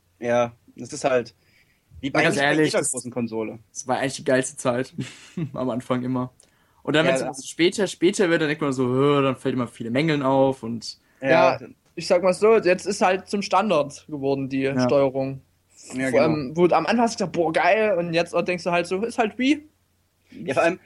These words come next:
Speaker 1: am Anfang, das Lustige ist ja, am Anfang dachte man sich, „Oh, geil, ich muss, ich muss bei Zelda wackeln, um zu kämpfen.“ Heute denkst du dir, „Boah,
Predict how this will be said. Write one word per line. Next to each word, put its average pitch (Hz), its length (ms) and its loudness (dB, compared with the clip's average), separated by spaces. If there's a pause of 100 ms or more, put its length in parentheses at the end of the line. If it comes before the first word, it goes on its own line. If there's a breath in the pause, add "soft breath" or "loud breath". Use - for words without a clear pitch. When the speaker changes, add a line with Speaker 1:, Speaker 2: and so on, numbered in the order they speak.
Speaker 1:
am 143 160 -2
Anfang, 220 360 -2
das 190 120 -6
Lustige 190 320 -2
ist 156 80 -4
ja, 165 80 0
am 151 60 -4
Anfang 202 340 -2
dachte 180 240 -2
man 175 80 -6
sich, 185 120 -2
„Oh, 262 200 4
geil, 247 260 2
ich 247 120 -6
muss, 226 260 -8
ich 220 120 -16
muss 208 120 -6
bei 208 140 -2
Zelda 208 360 0
wackeln, 233 440 2
um 208 120 -2
zu - 120 -10
kämpfen.“ 220 420 0
Heute 160 160 0
denkst 165 220 -2
du 156 40 -14
dir, 147 120 0
„Boah, 165 640 2